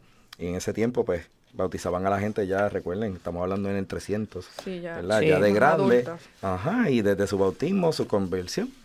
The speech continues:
Speaker 1: empezó a darse y a cambiar, ¿verdad? Fue ya admirable ese proceso. Oh, qué
Speaker 3: Wow.
Speaker 1: interesante, ¿verdad? Ese, ese comienzo.
Speaker 3: Ese dato, de verdad, que yo había escuchado muchas cositas de Santa Mónica, pero eso no lo había escuchado.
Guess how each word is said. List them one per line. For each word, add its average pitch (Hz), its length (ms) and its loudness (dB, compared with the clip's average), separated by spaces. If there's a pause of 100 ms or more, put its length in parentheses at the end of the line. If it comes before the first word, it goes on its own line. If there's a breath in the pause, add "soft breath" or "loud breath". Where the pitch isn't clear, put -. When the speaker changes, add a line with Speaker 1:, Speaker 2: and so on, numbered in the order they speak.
Speaker 1:
empezó 95 520 -4
a 104 100 6
darse 92 420 0
y 90 60 -2
a 85 100 -4
cambiar, 82 420 -6
¿verdad? 82 280 -10
Fue 92 340 -2
ya 92 240 2
admirable 92 560 -2
ese 87 160 -6
proceso. 82 560 -8 (480 loud breath)
Oh, 107 140 -2
qué 139 80 4
Speaker 3:
Wow. 117 60 4
Speaker 1:
interesante, 120 580 4
¿verdad? 120 340 6
Ese, 110 480 2 (140)
ese 104 600 0
comienzo. 101 560 0
Speaker 3:
Ese 202 300 4
dato, 220 400 4
de 240 100 6
verdad, 202 320 4
que 233 120 4
yo 202 100 4
había 240 260 6
escuchado 254 460 6
muchas 233 360 4
cositas 233 420 2
de 233 100 4
Santa 214 320 2
Mónica, 277 460 2
pero 180 200 4
eso 262 320 4 (380 loud breath)
no 196 320 4
lo 214 80 6
había 185 220 4
escuchado. - 680 -4